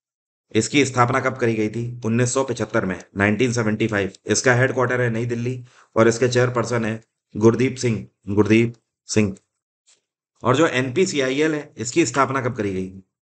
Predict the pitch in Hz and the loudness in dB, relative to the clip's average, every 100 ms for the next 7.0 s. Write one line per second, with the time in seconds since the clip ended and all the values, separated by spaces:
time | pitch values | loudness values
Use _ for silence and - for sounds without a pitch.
0 | _ - 107 120 120 147 151 120 123 131 | _ 0 4 4 2 0 -2 -4 -2 0
1 | 120 127 127 120 117 117 113 117 113 113 | 0 0 0 -2 -2 -4 -4 -2 0 0
2 | 113 123 127 - _ _ - 110 107 139 | 0 -4 -8 -12 _ _ -2 0 2 2
3 | 123 123 120 117 117 120 113 107 107 95 | 2 0 0 -2 -2 -2 -4 -4 -6 -6
4 | - _ _ _ _ 107 117 117 131 131 | -14 _ _ _ _ 2 4 2 0 2
5 | 131 123 117 127 117 117 120 - _ _ | 0 -2 -2 -2 0 -2 -6 -10 _ _
6 | _ 95 123 123 147 120 120 123 120 | _ 2 2 2 0 0 0 -2 -8